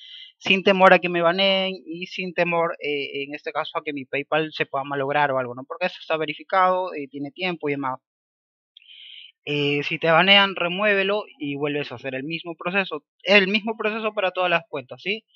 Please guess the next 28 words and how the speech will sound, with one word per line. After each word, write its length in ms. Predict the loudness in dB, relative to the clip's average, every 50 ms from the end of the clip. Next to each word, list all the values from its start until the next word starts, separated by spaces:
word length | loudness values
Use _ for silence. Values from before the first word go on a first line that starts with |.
| _ _ _ _ _
No 120 | -8 -4 4
te 100 | 6 8
vayas 300 | 8 8 8 6 4 2
a 20 |
olvidar. 380 | 0 2 2 2 2 2 0 2
Para 240 | _ 8 8 8 8
que 360 | 8 6 4 4 4 4 0 _
tú 140 | -12 -14 -4
puedas, 460 | 2 4 6 8 8 6 4 2 -6 _
eh, 440 | -12 -8 -8 -6 -6 -6 -8 -8 -10 -14 _ _ _ _ _ _ _ -20 -20 _ _ _
pre-, 140 | _ -14 -12 0
asociar, 600 | 2 2 2 2 -6 -6 4 8 8 8 8 6 2 _ _ _
primero 500 | -6 -4 0 4 4 6 6 6 2 2
te 140 | 0 -4 -6
creas 240 | 0 0 0 0 0
la 100 | -2 -4
cuenta, 520 | -2 -2 -2 -2 2 4 4 4 4 2 -2 -8
eh, 400 | -10 -8 -8 -8 -8 -8 -10 -10
en 60 | -12
este 200 | -14 -12 _ -8 -6
caso, 680 | -4 -6 -6 -6 -6 -6 -4 -4 -4 -4 -6 -8 -10 -14 _ _ _ _ _ _ _ _ _ _ _ _ _ -18 -18 _
Figure 300 | _ -14 -8 -6 -6 -6 0
Eight. 260 | 2 2 2 2 0 -6 _ _ _ _ _ _ _ _ _ _ _ _ _ 6
<clears throat> 260 | 8 8 8 6 0
Luego 360 | -4 -2 -2 0 2 2 2 2
Figure 320 | 0 -2 0 0 0 0 0
A 140 | -2 -4 -4
Contributor. 640 | -4 -6 -8 -6 -6 -4 0 2 2 2 2 0